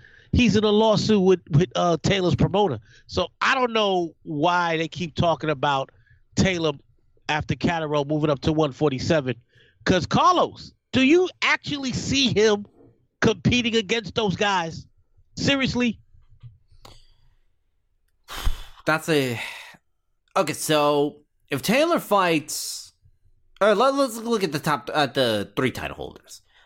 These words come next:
Speaker 2: Against Crawford, I, I, Crawford wins. Against Spence,
Speaker 1: Yep.
Speaker 2: I think Spence wins. Against Ugas,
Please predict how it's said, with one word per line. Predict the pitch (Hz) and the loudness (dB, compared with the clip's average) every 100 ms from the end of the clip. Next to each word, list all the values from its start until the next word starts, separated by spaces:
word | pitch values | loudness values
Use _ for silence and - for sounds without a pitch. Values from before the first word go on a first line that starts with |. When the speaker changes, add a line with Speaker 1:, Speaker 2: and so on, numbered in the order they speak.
| - | -6
Speaker 2:
Against | 160 185 175 | -2 -2 -2
Crawford, | 240 277 294 285 220 - - | 2 2 2 -2 -4 -10 -16
I, | 92 85 | -16 -14
I, | 95 - - | -16 -16 -6
Crawford | - - 117 | -2 -2 -4
wins. | 107 98 - - - - | -8 -8 -10 -14 -10 -4
Against | 147 160 - | -2 -2 -4
Spence, | - - 359 359 - - | -4 0 0 0 -8 -6
Speaker 1:
Yep. | 110 - - | -6 -6 -4
Speaker 2:
I | 170 | -2
think | 180 | -2
Spence | 160 - 139 139 | -4 -2 -2 0
wins. | 214 131 - - - - | 0 0 -2 -16 -10 -2
Against | 196 214 - | -2 -2 -4
Ugas, | 285 370 370 165 101 156 - - | 0 2 4 2 -2 -4 -8 -14